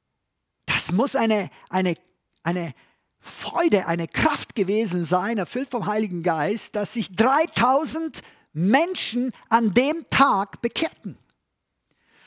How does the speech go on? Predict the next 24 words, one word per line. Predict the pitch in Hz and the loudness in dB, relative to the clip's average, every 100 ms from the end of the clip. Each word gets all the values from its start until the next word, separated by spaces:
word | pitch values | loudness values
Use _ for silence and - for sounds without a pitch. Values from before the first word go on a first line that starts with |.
| - | -4
Oder | 208 202 | 0 2
denken | 233 262 | 2 2
wir | 247 | 0
an | 226 | 0
die | 220 | 0
zwei | - 233 233 | 0 2 2
Briefe, | 170 320 - 214 151 - - _ _ _ _ | 2 0 2 -2 -2 -14 -20 _ _ _ _
die | 170 | 0
er | 180 185 | 2 2
an | 190 | 0
die | 190 | -2
Christen | - 269 - 240 | 0 0 0 0
in | |
Kleinasien, | 202 214 220 214 240 247 190 185 170 139 | 0 0 0 0 0 0 2 0 -2 -2
höchstwahrscheinlich | 185 - 175 - 208 240 - | -4 -4 -4 0 0 0 0
von | 190 180 | -2 2
Rom | 254 269 | 2 2
aus | 214 - | -2 -2
geschrieben | 175 185 226 233 175 | -4 -2 -2 0 0
hat, | 190 214 180 | 0 -2 -4
wie | |
er | 185 175 - - | -4 -4 -12 -8
die | 190 | -8
Christen | - 202 262 - - 233 | -2 0 2 2 0 -6